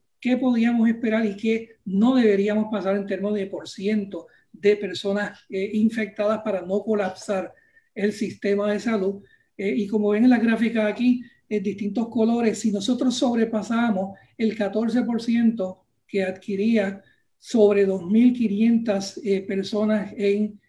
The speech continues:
intensivo, con más de mil quinientos ventiladores a nivel isla, el sistema iba a colapsar. Por consiguiente, tuvimos que ser bien enérgicos en la manera que íbamos a llevar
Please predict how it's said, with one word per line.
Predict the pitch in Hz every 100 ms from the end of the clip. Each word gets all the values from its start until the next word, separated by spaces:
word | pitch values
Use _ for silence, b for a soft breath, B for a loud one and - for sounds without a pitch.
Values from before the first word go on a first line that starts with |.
| b
intensivo, | 214 214 214 196 202 226 220 190 190 - -
con | 196 180
más | 196 233
de | 220
mil | 220 226
quinientos | 220 202 208 214 196
ventiladores | 196 190 190 190 180 202 190
a |
nivel | 190 180 202
isla, | 208 208 190 185 B B
el | -
sistema | 196 190 - 202 202
iba | 190
a | 185
colapsar. | 175 165 156 127 117 - _ _ _ _ _
Por | 185
consiguiente, | 185 190 196 220 254
tuvimos | 240 214 220 226
que | 220
ser | - 214 214 202 B B
bien | - 156 202 254 240
enérgicos | 240 220 220 214
en |
la | 196
manera | 180 190 208
que | 214
íbamos | 208 202 214
a | 208
llevar | 185 175 196 226